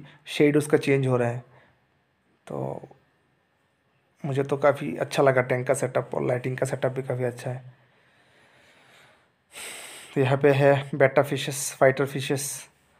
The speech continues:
तो ये ग्लास के बाउल के अंदर रखे हुए हैं, डार्क ब्लू कलर के, कलर बहुत ही अच्छा आया है फाइटर फिश का। तो अभी ये थोड़ा सा शांत बैठा हुआ है, इसलिए इसका खूबसूरती दिखाई नहीं दे रहे हैं,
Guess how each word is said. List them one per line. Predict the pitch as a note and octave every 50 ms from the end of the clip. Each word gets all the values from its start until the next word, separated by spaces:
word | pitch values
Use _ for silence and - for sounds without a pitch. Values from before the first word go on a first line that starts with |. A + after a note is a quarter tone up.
| _ _ _ _ _ _ _ _ _ _ _ _ _ -
तो | - B2+
ये | B2 B2 B2 B2 B2 B2 - - - - - _ _ _ _ _ _ -
ग्लास | D3 C3+ C3 C3 B2+ B2+ B2+
के | - D3+
बाउल | C3+ C3 B2+ C3 C3+
के | C3+ C#3
अंदर | C3 C3 C#3 C3
रखे | C3 C3 - - D3
हुए | C#3 C3+
हैं, | B2+ B2+ C#3 D#3+ C3 - - - D#3+
डार्क | C#3 C3 C3+ B2 C3 C#3 C3+ - D3
ब्लू | C3 C3 C3+ C3+
कलर | C3 - C3 B2 B2 A#2+
के, | B2+ B2+
कलर | A#2+ - C#3 C#3 C#3+ D3
बहुत | C#3+ C#3 C3+ E3+ F3 E3+
ही | D3 C#3
अच्छा | C3+ C#3 - D3 C3
आया | B2 B2 A#2+ A#2+
है | A#2 A#2+ A#2+ B2 - - - - _ _ _ _ _ _ -
फाइटर | B2+ B2 A#2+ - B2+
फिश | B2 - B2 - -
का। | - - - C3+ - _ _ _ _ _ _ _ _ _ _ _ _ -
तो | C#3+
अभी | C3 B2 C3 C3
ये | C3+ C3
थोड़ा | C3+ - C3+ C3+
सा | C3+ C#3+ C3+
शांत | - C3+ C3+ C3+ C3+ C3
बैठा | C3 B2+ B2 C3+ C#3
हुआ | C3 B2+ B2+ B2
है, | A#2+ A#2+ D3+ E3+ - - - _ _ _ _ -
इसलिए | D3+ C3+ - - C#3+ C3+ C3
इसका | B2+ - - C#3 C3+ C3+ - -
खूबसूरती | - - - C#3+ - - D3 C3+ C3+ C#3+ - C#3+
दिखाई | C3+ C#3+ B2+ - D3 C#3
नहीं | C3+ C3 B2+
दे | B2+ B2
रहे | A#2+ B2 B2
हैं, | A#2+ A#2+ -